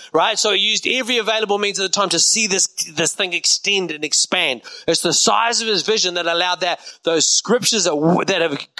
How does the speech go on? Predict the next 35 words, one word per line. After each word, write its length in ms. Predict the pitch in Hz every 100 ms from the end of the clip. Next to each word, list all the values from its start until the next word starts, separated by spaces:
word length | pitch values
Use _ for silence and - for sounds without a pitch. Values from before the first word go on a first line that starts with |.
| -
encouraged 560 | 151 - 196 214 214
us 160 | 220 180
and 100 | 156
transformed 480 | 180 202 190 170 147
our 260 | - 220
lives 600 | 185 127 139 170 - - -
have 120 | 151
been 120 | 170
transmitted 640 | 151 185 180 156 170 156
to 120 | 165
us 140 | 156 -
because 540 | 147 - - 196 202
of 160 | 175 139
that. 240 | 113 101 - -
So 120 | 226
without 300 | 226 277 269
a 60 | 220
doubt, 400 | 240 226 165 - _ _
the 80 | 165
Apostle 320 | 165 233 226
Paul 140 | 190 190
is 80 |
the, 100 | 185
I 320 | 170 165 175 196
reckon, 300 | 196 185 175
is 100 | -
the, 140 | 165 - _ _ -
arguably 520 | - 220 233 233 208
the 100 | 180
most 640 | 180 202 214 220 220 - -
influential 580 | 196 202 190 196 180 160
Christian 340 | - 170 165
of 120 | 151
all 100 | 147
time. 400 | - 170 135 85